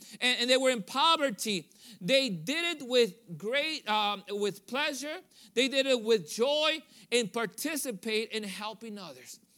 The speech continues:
And I want to encourage you tonight as church, uh, Calvary Baptist Church,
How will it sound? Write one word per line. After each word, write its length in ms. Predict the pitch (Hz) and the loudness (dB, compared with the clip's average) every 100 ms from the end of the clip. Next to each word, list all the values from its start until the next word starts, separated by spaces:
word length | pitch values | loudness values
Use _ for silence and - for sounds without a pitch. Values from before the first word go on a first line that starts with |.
| - - | -20 -20
And 120 | - 185 | -8 -2
I 100 | 220 | 0
want 220 | 247 254 | 2 2
to 40 | |
encourage 360 | 233 233 247 202 | 0 2 0 0
you 120 | 240 | -6
tonight 480 | - 233 220 233 240 | -6 -4 2 2 2
as 220 | 208 - | -2 -4
church, 440 | - 233 247 254 - - - | -4 0 0 0 -8 -20 -6
uh, 440 | 214 214 214 202 180 | 2 4 4 2 -2
Calvary 440 | 220 226 247 254 | 0 0 0 -4
Baptist 560 | 202 233 226 233 220 - | -4 -2 -2 -6 -8 -2
Church, 260 | 240 254 | 0 0